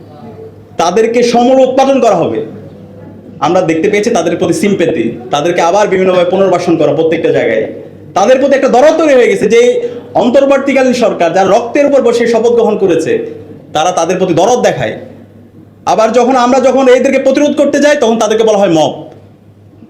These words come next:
কোন ধরনের সুস্পষ্ট, এটা হচ্ছে জুলাইয়ের সাথে গাদ্দারি,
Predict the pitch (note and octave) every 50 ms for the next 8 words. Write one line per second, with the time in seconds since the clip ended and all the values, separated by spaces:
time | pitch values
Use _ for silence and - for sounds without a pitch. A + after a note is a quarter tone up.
0 | - F4 F4 - - - - - - - - - F4 D4+ D#4 - D4 D4+ E4 D#4+
1 | E4 E4 D#4+ D#4+ D#4 D4+ - - C#4+ C4+ B3 - - B3+ A#3+ - - B3 A#3+ A#3+
2 | - F#3 G#3+ G#3+ G#3+ G#3+ - - D#3 F3 F#3+ G3 G3 F#3+ F#3+ G3 F#3 E3 E3 E3
3 | D#3+ D#3 D3 C#3+ B2+ A#2+